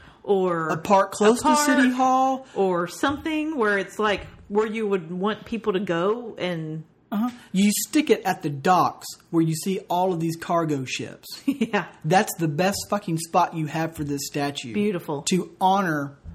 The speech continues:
Speaker 2: Black Canary and all the work that she did for this city.
Speaker 1: At, at, at the shipyard.
Speaker 2: Well,
Speaker 1: <laughs> She loved boats.
Speaker 2: for them placing it there,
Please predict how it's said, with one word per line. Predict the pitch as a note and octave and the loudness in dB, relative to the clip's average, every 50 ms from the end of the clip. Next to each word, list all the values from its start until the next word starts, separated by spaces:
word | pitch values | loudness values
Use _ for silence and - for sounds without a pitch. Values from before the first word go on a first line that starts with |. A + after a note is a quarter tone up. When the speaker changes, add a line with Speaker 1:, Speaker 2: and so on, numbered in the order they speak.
| - - - | -18 -12 -6
Speaker 2:
Black | D#3 E3+ E3 E3 E3 - | 0 0 0 0 0 -2
Canary | E3+ E3 D#3+ D#3+ D#3 D#3 D#3+ | -2 0 0 0 0 -2 -2
and | E3 D#3 D#3+ | -2 -2 0
all | D#3+ E3 D#3 | 0 0 0
the | D3 | 0
work | D3+ C#3+ D#3+ D#3 D3 - | -2 0 -2 -2 -4 -4
that | - - | -10 -10
she | - - D#3 C#3+ | -6 -4 -4 -2
did | C#3 D3+ C#3+ C3+ C#3 | 0 0 -2 -2 -4
for | - C#3+ C3+ | -8 -8 -6
this | B2+ B2+ B2+ B2+ - | -6 -8 -10 -10 -8
city. | - B2+ - - - - _ _ _ _ _ _ - | -8 -10 -10 -12 -14 -20 _ _ _ _ _ _ -10
Speaker 1:
At, | - G3 G3+ - - _ _ _ | -6 -6 -6 -8 -10 _ _ _
at, | - - - F#3 - - - _ - | -14 -10 -8 -10 -10 -10 -14 _ -6
at | - G#3 G3+ - | -4 -4 -4 -2
the | G3+ F#3 | -4 -4
shipyard. | - - C#4+ - - D3 B2 A#2 A#2 C#3 - _ _ _ _ _ _ _ _ _ - - - - _ _ _ _ _ _ - | -4 -4 -8 -6 -6 -6 -6 -6 -8 -10 -14 _ _ _ _ _ _ _ _ _ -20 -20 -20 -20 _ _ _ _ _ _ 0
Speaker 2:
Well, | F3+ F#3 F3+ F3 - - - - - - | 2 4 4 4 4 2 0 -4 -8 -8
Speaker 1:
<laughs> | - - - - | -12 -20 -18 -6
She | - - E4 | 0 0 2
loved | D4 D#4+ D#4 D#4+ D#4 A#3 F3 | 2 2 0 -2 -4 -4 -2
boats. | F#3 F3 D#3+ D#3 D3 - - | -2 0 0 -2 -4 0 4
Speaker 2:
for | A3+ G#3+ | 6 6
them | C#4 E4 C#4+ | 8 8 6
placing | - - A#3 A3 G#3+ - G3 F3 | 6 6 6 4 4 2 0 -4
it | E3+ D#3 E3 | -4 -4 -4
there, | - D#3+ D#3 D3+ D3+ D3 - | -2 0 0 0 0 -2 -6